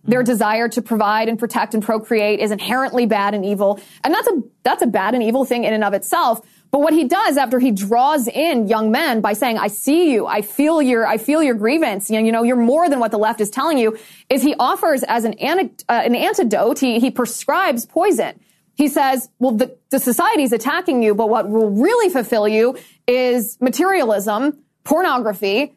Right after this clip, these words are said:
exploitation of women, and worship of self." So sometimes it's not just worth calling it out. It's, I, I mean, I'm called to call it out, right? We have to fight back against these forces of cultural evil. And if I learned anything in writing this book, I learned how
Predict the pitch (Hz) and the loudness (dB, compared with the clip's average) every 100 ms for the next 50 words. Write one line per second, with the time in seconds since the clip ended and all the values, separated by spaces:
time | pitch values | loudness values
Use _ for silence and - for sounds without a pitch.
0 | _ 262 294 - 311 302 269 254 220 359 | _ -4 -2 0 0 0 -2 -2 0 0
1 | 330 240 233 240 240 240 220 247 247 226 | 2 0 -2 -4 -2 0 2 0 0 -2
2 | - 208 - 208 113 127 - _ - 311 | -2 -4 -2 -2 -2 -6 -12 _ -2 0
3 | 285 277 _ _ _ - - 359 480 285 | 0 -2 _ _ _ -8 -2 -2 0 0
4 | 226 220 208 - 277 - _ - 254 320 | 0 -2 -2 -2 -2 -4 _ -2 0 0
5 | 359 285 214 208 277 349 349 - _ _ | 0 -2 0 0 2 0 -4 -14 _ _
6 | - - 302 294 226 - 254 311 226 - | -4 0 2 2 0 -2 -2 0 0 0
7 | 262 277 - 247 240 226 226 208 214 - | -2 -2 -2 -2 0 0 0 -2 -4 -2
8 | 247 349 214 190 - 262 247 220 196 165 | 0 2 0 -4 -6 -2 0 0 0 -2
9 | 165 - _ 233 285 311 262 - 311 349 | -4 -10 _ -2 2 2 0 0 -2 0
10 | 349 269 220 214 214 214 214 226 208 226 | 0 0 0 0 0 -2 -2 -2 -2 0
11 | 220 220 214 208 214 208 214 196 285 294 | -2 0 -2 0 -2 0 0 0 0 0
12 | - - - - 254 269 - _ _ 262 | -2 -8 -20 -6 -2 -2 -6 _ _ -2
13 | 294 285 320 392 269 269 311 302 233 208 | 0 0 2 0 0 0 0 0 0 0
14 | 220 254 220 208 269 277 214 208 214 247 | 0 0 -2 -2 -2 0 -2 -2 -2 0
15 | 311 240 220 214 226 220 | 0 0 0 0 0 -2